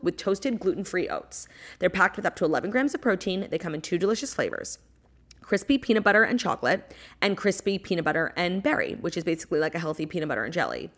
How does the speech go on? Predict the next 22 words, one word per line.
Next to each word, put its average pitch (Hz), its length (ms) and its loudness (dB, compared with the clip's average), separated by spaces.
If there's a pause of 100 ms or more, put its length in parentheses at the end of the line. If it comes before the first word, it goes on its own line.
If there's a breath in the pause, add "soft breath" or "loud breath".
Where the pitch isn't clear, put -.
(320 loud breath)
They're 196 100 2
made 202 220 6
with 285 120 2
only 254 360 8
whole 240 160 8
food 247 160 0
ingredients, 165 520 0
which 175 140 -4
is 165 120 -4
their 156 120 -2
classic 180 460 0
blend 160 240 0
of - 80 -10
twenty 175 260 -4
organic 214 320 4
superfoods, 156 640 0 (260 loud breath)
and 208 120 2
they 208 60 4
contain 202 340 2
no 165 160 4
artificial 254 400 2
preservatives, 160 640 2